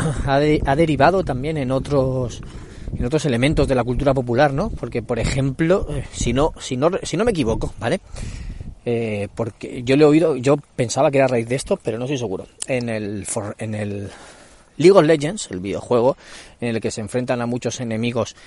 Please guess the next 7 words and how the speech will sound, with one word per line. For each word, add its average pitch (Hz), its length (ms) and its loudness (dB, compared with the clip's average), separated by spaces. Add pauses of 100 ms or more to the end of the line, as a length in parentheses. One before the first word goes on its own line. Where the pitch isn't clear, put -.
(220)
más 123 180 -2
pequeños, 117 580 -4 (840)
eh, 113 440 -4
vas 120 220 0
matando 117 360 -4
a 110 80 -2
otros 113 560 -6